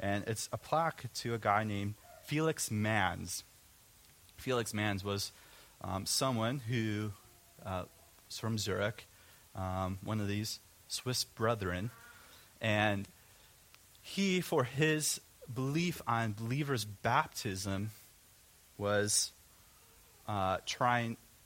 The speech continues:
was told he needed to, um, recant and to turn back from his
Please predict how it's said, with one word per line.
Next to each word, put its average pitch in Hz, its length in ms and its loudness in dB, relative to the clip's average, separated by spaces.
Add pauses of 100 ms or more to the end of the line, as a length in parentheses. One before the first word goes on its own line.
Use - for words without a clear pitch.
was 123 200 -2
told 143 280 0
he 131 160 0
needed 131 320 2
to, 107 400 -2 (400)
um, 95 400 0
recant 98 640 -2 (560)
and 95 360 -4
to - 140 -6
turn 147 320 2
back 143 340 8
from 117 180 2
his 113 380 0